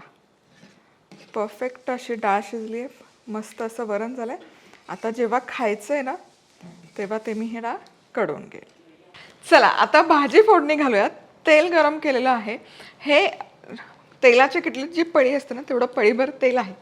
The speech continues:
छोटी पळी. तर यामध्ये मोहरी आणि तेल ना छान गरम झालं पाहिजे, म्हणजे मोहरी टाकल्या टाकल्या फुटली पाहिजे, म्हणजे फोडणी खमंग बसते. हे असं डान्स केला पाहिजे मोहरीने.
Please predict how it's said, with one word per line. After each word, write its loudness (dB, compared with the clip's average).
छोटी -4
पळी. -8
तर -2
यामध्ये 0
मोहरी 2
आणि -4
तेल 8
ना 2
छान -4
गरम 4
झालं 0
पाहिजे, -4
म्हणजे -2
मोहरी 0
टाकल्या -2
टाकल्या -6
फुटली -8
पाहिजे, -4
म्हणजे -2
फोडणी 2
खमंग 0
बसते. 2
हे -4
असं 4
डान्स 6
केला -4
पाहिजे -6
मोहरीने. -12